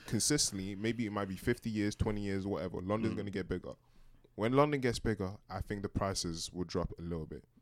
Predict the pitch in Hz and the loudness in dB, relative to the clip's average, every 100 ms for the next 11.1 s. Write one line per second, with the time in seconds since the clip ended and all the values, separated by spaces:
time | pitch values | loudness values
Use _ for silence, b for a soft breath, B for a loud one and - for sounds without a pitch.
0 | - 95 98 101 139 131 117 104 90 87 | -8 -6 -4 0 0 0 -2 0 0 2
1 | 104 - - 95 87 101 107 110 95 107 | 2 0 -6 -2 4 6 6 4 6 6
2 | 104 98 98 101 92 104 104 123 107 92 | 8 6 4 4 4 4 6 6 6 2
3 | - - - 104 90 95 95 95 92 90 | 0 -2 -2 -2 -2 -4 2 4 4 2
4 | 92 95 92 90 87 - - 87 95 101 | 0 0 -2 -8 -14 -20 -20 -14 -6 -4
5 | 98 - 98 95 95 98 98 92 - - | -4 -4 -4 -4 -4 -6 -6 -8 -6 -6
6 | - - - - - - - 120 147 131 | -8 -14 -20 -20 -20 -6 8 10 10 8
7 | 120 123 113 110 107 110 98 90 80 b | 10 10 10 8 8 8 8 6 2 b
8 | b b _ _ - 50 - - - - | b b _ _ -20 -8 -6 -6 -8 -4
9 | 95 87 - - - 127 113 110 92 104 | -2 -2 -4 -2 6 6 6 2 4 6
10 | 95 87 82 87 87 85 87 85 82 80 | 6 2 -4 -4 -4 -4 -6 -8 -6 -6
11 | 57 | -6